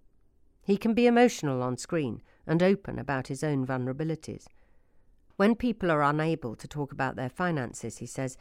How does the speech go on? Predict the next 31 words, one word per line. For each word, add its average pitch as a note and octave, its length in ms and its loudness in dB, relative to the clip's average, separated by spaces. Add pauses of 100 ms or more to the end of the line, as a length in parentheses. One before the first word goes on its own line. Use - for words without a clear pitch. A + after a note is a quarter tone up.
(440)
it F3+ 120 -2
means G3+ 240 6
they're F#3 160 2
unable F#3+ 400 2
to D#3 120 -8
talk D#3 260 -6
about D3+ 200 -6
the D#3 60 -10
problems D3+ 600 -2
that - 180 -6
stem F3 360 -2
from A2+ 260 -10
them. E2+ 200 -12 (640)
That's - 280 -2
not G3+ 200 -2
good A2 340 -4
for A#2+ 220 -10
our A#2 100 -10
society. A2 760 -12 (1700)
That C4 200 6
may A3 220 6
be F#3 140 0
slowly C#3+ 420 -2
changing. A2 640 -6 (340)
McFall B3 480 4
notes F3 300 0
that - 160 -8
many G#3+ 260 0
younger F#3+ 360 0
people B2 460 -8
are C#3+ 220 -2